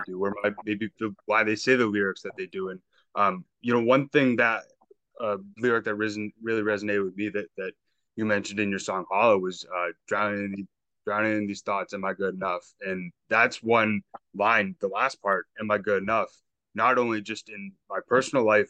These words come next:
but also in my career. Like, that's something that it's, it's easy to ask yourself,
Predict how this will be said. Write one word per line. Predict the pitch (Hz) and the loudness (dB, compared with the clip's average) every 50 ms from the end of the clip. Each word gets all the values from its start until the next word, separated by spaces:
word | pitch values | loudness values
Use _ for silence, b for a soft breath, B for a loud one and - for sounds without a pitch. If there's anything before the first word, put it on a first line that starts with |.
| _ | _
but | - 107 107 - - | 0 0 0 0 0
also | 113 110 107 - - 110 104 | 0 0 0 0 0 -2 -2
in | 104 | 0
my | 104 101 98 | 0 -2 -4
career. | 98 - - 101 95 120 143 143 117 101 - _ _ _ _ - | -4 -6 -8 -2 2 4 4 4 4 2 -2 _ _ _ _ -8
Like, | 98 101 - | -6 -4 -2
that's | 117 120 - | -2 -2 -2
something | - 120 117 117 113 107 | -2 -4 -4 -4 -2 -2
that | 110 107 107 104 - | 0 0 0 -2 -4
it's, | - - - | -10 -20 -20
it's | 104 120 110 - 117 | -18 -18 -16 -10 -6
easy | 117 135 139 135 131 | -2 -2 0 2 2
to | 113 110 | 2 2
ask | 98 98 110 117 135 139 | 2 2 2 2 0 0
yourself, | 123 107 - - 98 - | -4 -4 -6 -6 -8 -10